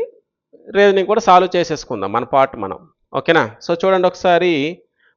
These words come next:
ఫస్ట్ క్వశ్చన్ కానీ మనం చూసుకుంటే, "A shopkeeper represents the data of his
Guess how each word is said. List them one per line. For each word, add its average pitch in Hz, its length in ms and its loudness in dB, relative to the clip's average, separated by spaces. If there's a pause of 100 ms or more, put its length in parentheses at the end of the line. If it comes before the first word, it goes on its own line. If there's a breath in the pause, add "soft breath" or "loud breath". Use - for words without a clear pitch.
(100)
ఫస్ట్ - 260 0
క్వశ్చన్ 196 300 -2
కానీ 180 140 2
మనం 151 320 0
చూసుకుంటే, 143 560 -2 (840 soft breath)
"A 160 80 10 (160)
shopkeeper 240 920 6 (180)
represents 175 760 2 (440)
the 151 100 6 (160)
data 185 440 6 (680)
of 196 120 6 (640)
his 180 160 -2